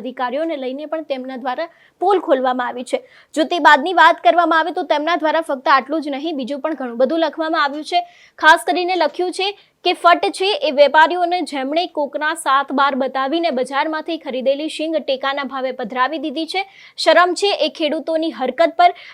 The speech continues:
જેઓ જાણીએ અજાણીએ પોતાની જમીનના સાત બાર અન્યને આપીને આ કાવતરામાં સામેલ થયા છે તેવી પણ તેમના દ્વારા વાત કરવામાં આવી છે. અને ખાસ કરીને અહીં પ્રધાનમંત્રી નરેન્દ્ર મોદી, અમિત શાહ, ભૂપેન્દ્ર પટેલ, રાઘવજી પટેલ, તેની સાથે જ દિલીપ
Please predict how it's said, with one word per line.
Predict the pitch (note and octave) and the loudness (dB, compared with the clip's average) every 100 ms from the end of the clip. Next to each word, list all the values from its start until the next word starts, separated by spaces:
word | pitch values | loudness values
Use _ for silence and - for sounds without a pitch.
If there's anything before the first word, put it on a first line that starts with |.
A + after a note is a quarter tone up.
| - C4+ | -4 0
જેઓ | F#4 D#4+ A#3 - | 2 2 0 -4
જાણીએ | C#4 C#4 E4 F#4+ C#4 | -2 -2 -2 0 -2
અજાણીએ | B3+ C4 C#4 D#4+ D#4+ | -2 -4 -2 -4 -4
પોતાની | B3+ C4 C#4+ F4+ D4+ | -4 -2 0 -2 -4
જમીનના | C4 D4 D4 D#4 D4+ | -4 -4 -4 -6 0
સાત | C4+ C4 B3+ | 0 0 -2
બાર | C4 D#4 E4 _ _ C4+ | -2 -2 -6 _ _ 2
અન્યને | D4+ F#4 F#4+ G4 - | 4 4 2 2 4
આપીને | C#4 E4+ E4+ C4+ | 2 2 -2 0
આ | - C4+ | 0 2
કાવતરામાં | C4+ B3+ C#4 D4+ C4+ D#4+ - - | 0 2 0 -2 -2 -6 -8 0
સામેલ | E4+ D#4+ F4 F4 D#4 | 6 6 6 4 2
થયા | C4+ C4+ | 0 0
છે | D#4+ C#4+ | -6 -6
તેવી | D4 D#4 | -6 -4
પણ | E4 D4 | -4 -4
તેમના | C#4 C#4+ C#4+ | -4 -6 -4
દ્વારા | C4+ B3 | -4 0
વાત | B3+ D#4+ D4+ | 0 0 -4
કરવામાં | D4 D#4 D#4 | -6 -4 -4
આવી | C#4+ D4+ | -4 -6
છે. | D#4+ | -6
અને | D#4+ - | -6 -2
ખાસ | D4 - D4 | -2 -2 -4
કરીને | C#4 C4+ | -2 -4
અહીં | A3 _ - C4+ D#4 D4+ | -8 _ -10 -2 -2 0
પ્રધાનમંત્રી | C#4+ C#4 C#4+ D4+ D4+ D4 | 0 -2 -4 -6 -6 -6
નરેન્દ્ર | C4+ C4+ C4+ C4+ | -2 -2 0 -4
મોદી, | B3+ A#3+ F4 F4+ - - C#4+ | -2 -2 -4 -8 -14 -2 0
અમિત | D4+ E4 E4 | 0 -2 0
શાહ, | D#4 E4 | 0 0
ભૂપેન્દ્ર | C#4 C#4+ C#4+ D4 C4+ | 2 2 2 -2 -2
પટેલ, | C4 C#4+ E4 D4+ C4 | -2 0 -2 -2 -4
રાઘવજી | B3+ D#4 D#4 E4+ D#4 | -2 -2 0 -2 -2
પટેલ, | C#4+ D#4+ D#4 | 0 0 -2
તેની | C4+ C#4 | -6 -6
સાથે | G4 C#4 D#4 C#4+ | -4 -4 -4 -8
જ | G#3+ | -6
દિલીપ | B3+ C#4+ D4+ | -6 -6 -8